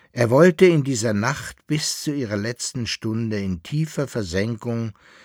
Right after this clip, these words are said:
mit den heiligen Gegenständen verbunden sein. Aber die Hunde ließen es nicht zu.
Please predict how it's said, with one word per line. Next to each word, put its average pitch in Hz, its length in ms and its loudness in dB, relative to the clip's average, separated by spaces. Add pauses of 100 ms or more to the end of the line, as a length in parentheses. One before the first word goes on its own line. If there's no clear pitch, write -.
(180)
mit 101 140 -6
den 101 200 2
heiligen 127 460 0
Gegenständen 104 800 -2
verbunden 80 580 -8
sein. - 400 -12 (1300)
Aber 92 200 -10
die 85 180 -6
Hunde 107 320 -6
ließen 95 340 -6
es 82 180 -8
nicht 92 220 -10
zu. 90 260 -6